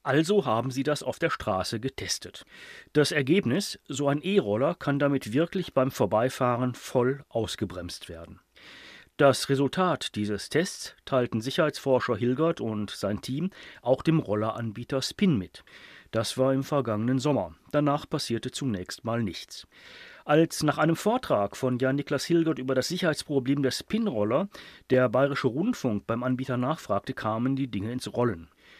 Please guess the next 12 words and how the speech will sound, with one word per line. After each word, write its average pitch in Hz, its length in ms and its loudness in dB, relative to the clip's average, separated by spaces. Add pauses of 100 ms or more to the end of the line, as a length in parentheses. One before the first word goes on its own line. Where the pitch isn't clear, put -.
(220)
Spin-Sprecherin 147 880 2
Maria 131 440 4
Butzkowski 127 640 -4
teilte 120 300 2
mit, 139 240 0 (360)
dass 131 200 0
sie 156 200 -4
die 156 120 -2
behauptete 139 500 0
Sicherheitslücke 143 720 -2
prüfen 240 460 2
würden. 107 300 2